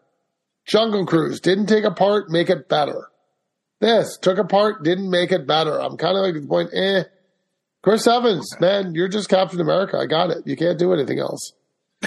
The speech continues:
Speaker 1: I've seen enough of your films now, and you really can't do anything. Again, you're there. You're getting a paycheck. Do something. No, not getting better. Like, give me Ryan Gosling in this role. I'm sure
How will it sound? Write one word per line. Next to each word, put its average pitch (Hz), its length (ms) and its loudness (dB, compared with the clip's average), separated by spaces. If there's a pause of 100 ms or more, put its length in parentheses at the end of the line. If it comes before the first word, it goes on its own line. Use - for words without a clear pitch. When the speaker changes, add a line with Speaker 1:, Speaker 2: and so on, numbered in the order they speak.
(120)
Speaker 1:
I've 131 140 2
seen 196 160 2
enough 175 220 2
of - 60 -2
your 185 160 4
films 170 380 2
now, 180 300 2
and - 140 -4 (580)
you - 140 -6
really 170 400 2
can't 175 440 0
do 170 380 0
anything. 151 580 -2
Again, 175 540 0 (560)
you're 180 160 4
there. 208 480 2
You're 139 120 -2
getting 196 220 2
a 190 60 0
paycheck. 214 640 0
Do 226 280 2
something. - 460 -4 (100)
No, 175 440 0
not 196 300 0
getting 185 320 -2
better. 214 380 0 (500)
Like, 165 200 0
give 214 100 2
me 294 80 2
Ryan 220 400 2
Gosling 160 560 0
in 139 80 -8
this 127 180 -12
role. 143 200 2
I'm 135 80 -6
sure 214 180 2